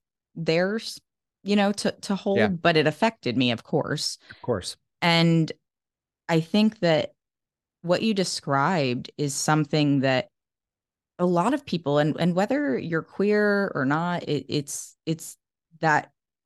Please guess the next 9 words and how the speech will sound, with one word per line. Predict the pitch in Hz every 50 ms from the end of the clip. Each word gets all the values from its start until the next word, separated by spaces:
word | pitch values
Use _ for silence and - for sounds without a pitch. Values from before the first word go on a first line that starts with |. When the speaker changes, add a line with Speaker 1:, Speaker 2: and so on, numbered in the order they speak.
| _ _ _ _ _ -
Speaker 1:
core | - - 220 247 277
belief | 277 247 180 156 143 143 151 165 - -
about | 123 110 - - - -
yourself | - 131 - - - 127 123 127 - - - - _ _ _ _ - 151
that | 156 147 -
you | 147 147 151 156
had | 151 - - 151 151 151 139
to | 143 - - 147 131 131 127 - - _ _ _ _ _ _ _ _ _ _ _ _ -
not | 185 202 233 -